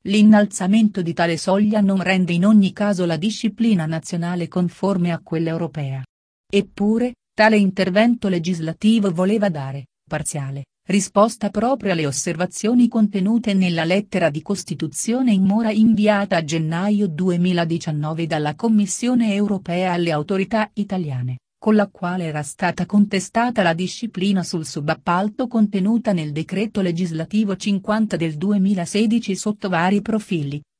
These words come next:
fra cui quello relativo al limite obbligatorio del trenta per cento.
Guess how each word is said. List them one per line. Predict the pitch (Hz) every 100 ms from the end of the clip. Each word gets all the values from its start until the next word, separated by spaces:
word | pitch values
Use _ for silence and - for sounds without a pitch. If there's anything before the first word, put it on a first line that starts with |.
| _
fra | - 175
cui | - 196 180 156
quello | 196 202 180
relativo | 170 165 165 208 208
al | 180
limite | 165 185 202 190
obbligatorio | 175 151 165 185 190 247 262 226
del | 185 190
trenta | 208 240 226 226
per | 214 -
cento. | - 139 131 139